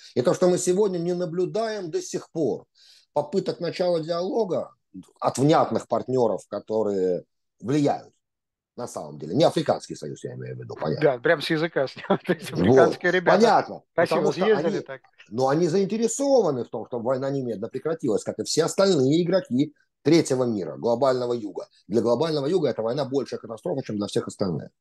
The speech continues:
Speaker 1: Да, за исключением самой России и самой Украины.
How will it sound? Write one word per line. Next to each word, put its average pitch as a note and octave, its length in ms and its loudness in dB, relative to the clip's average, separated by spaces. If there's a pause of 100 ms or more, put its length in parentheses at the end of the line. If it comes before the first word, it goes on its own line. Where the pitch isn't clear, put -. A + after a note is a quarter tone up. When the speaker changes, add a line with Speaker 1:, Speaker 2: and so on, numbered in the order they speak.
(180)
Speaker 1:
Да, G3+ 280 4
за B2+ 60 6
исключением A#2 440 4
самой A#2 280 6
России B2 280 -2
и A2 40 -4
самой F#2+ 260 -6
Украины. E2 440 -12